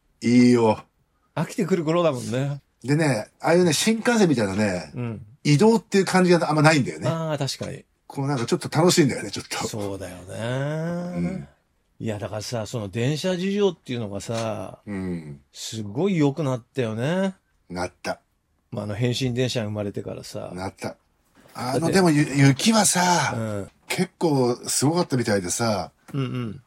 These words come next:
Speaker 1: 俺ホテル泊まってさ、
Speaker 2: うんうん。
Speaker 1: 必ず大浴場入るんですよ。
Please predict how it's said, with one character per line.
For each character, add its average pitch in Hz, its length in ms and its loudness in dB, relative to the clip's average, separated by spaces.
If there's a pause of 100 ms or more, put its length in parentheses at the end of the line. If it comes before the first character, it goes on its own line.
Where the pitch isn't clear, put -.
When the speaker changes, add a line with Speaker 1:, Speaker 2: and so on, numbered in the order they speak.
(140)
Speaker 1:
俺 110 160 -2
ホ 180 100 0
テ 185 120 6
ル 165 80 4
泊 120 100 0
ま 107 100 2
っ 101 80 -6
て - 100 -8
さ、 98 380 -2 (120)
Speaker 2:
う 135 60 -8
ん 139 40 -4
う 131 40 0 (340)
ん。 107 60 -8
Speaker 1:
必 147 220 2
ず 151 140 2
大 139 160 8
浴 170 160 8
場 113 100 2
入 104 160 4
る 95 60 -2
ん - 20 -4
で 82 80 -6
す - 120 -4
よ。 76 160 -14